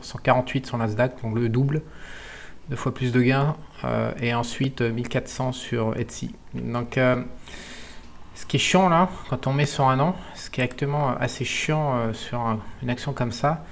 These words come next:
c'est que ça s'envole, euh, comme ça de cent cinquante pour cent sur un an, euh, quarante-cinq pour le Nasdaq, vingt-sept pour l'or. Euh, et, euh, est-ce que là on a une petite correction en cours, et donc est-ce qu'on re-rentre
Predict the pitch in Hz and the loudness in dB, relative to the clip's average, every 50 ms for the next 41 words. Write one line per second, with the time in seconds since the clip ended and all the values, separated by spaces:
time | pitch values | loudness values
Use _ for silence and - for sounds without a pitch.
0 | - - - - - - - - - - - - - - - - - 120 - - | -14 -14 -14 -14 -14 -14 -14 -14 -14 -14 -16 -16 -18 -18 -8 -6 -6 -4 0 0
1 | 135 - - 147 143 139 151 160 160 147 123 117 117 - 156 - - - 147 143 | 0 2 6 6 8 10 10 10 10 8 6 4 4 2 0 0 4 4 4 6
2 | 139 127 117 110 - - 131 - - 139 - 147 143 139 - 135 123 - - 147 | 6 4 0 0 0 -2 -2 0 0 0 0 0 -2 2 0 -2 -2 0 -2 -2
3 | 147 147 - - 135 117 113 113 120 127 147 170 - - - - - - - - | -2 -2 0 2 2 4 4 4 4 2 0 0 -4 -8 -12 -14 -14 -12 -12 -10
4 | - - - - - - - - - - - - - - - - - 127 120 113 | -10 -10 -6 -4 -2 -2 -2 -4 -8 -12 -10 -10 -10 -4 -4 -4 -2 0 0 0
5 | 113 113 113 113 113 113 113 - - - - - - 135 131 139 131 - - 147 | 2 2 2 2 2 0 -2 -6 -8 -14 -12 6 8 8 8 8 4 0 0 0
6 | 139 - - 123 120 123 120 117 117 127 139 143 135 110 120 123 123 - - 135 | 0 0 0 0 2 2 2 2 8 8 8 8 8 4 2 2 2 2 0 -2
7 | 120 - - 113 113 117 123 139 156 151 - - - - - - - - - - | -2 0 0 2 4 6 6 6 4 4 0 -6 -14 -12 -12 -10 -10 -10 -10 -10
8 | - - - - - - - - - - 117 120 120 120 120 120 120 120 - - | -8 -8 -8 -8 -8 -10 -10 -6 -4 -2 0 2 2 4 4 4 2 2 0 -2
9 | 135 135 135 127 123 135 143 147 139 131 123 120 120 120 - 131 123 - - - | -4 -2 2 4 6 6 8 8 8 6 6 6 4 2 2 2 0 0 0 2
10 | - 156 160 156 147 151 156 151 143 127 127 120 123 - 131 135 151 147 - - | 4 6 6 8 10 10 10 10 10 8 4 2 2 0 0 0 0 0 4 4
11 | 131 127 123 - - 143 135 131 127 - - 143 160 165 151 131 117 117 104 127 | 4 4 4 2 -2 0 0 0 0 2 2 4 6 6 6 4 4 4 2 2
12 | 131 127 - 127 - - - 139 131 135 135 123 120 123 139 156 156 - - - | 2 2 0 0 0 0 -2 2 6 8 8 10 10 10 8 6 2 -2 -12 -12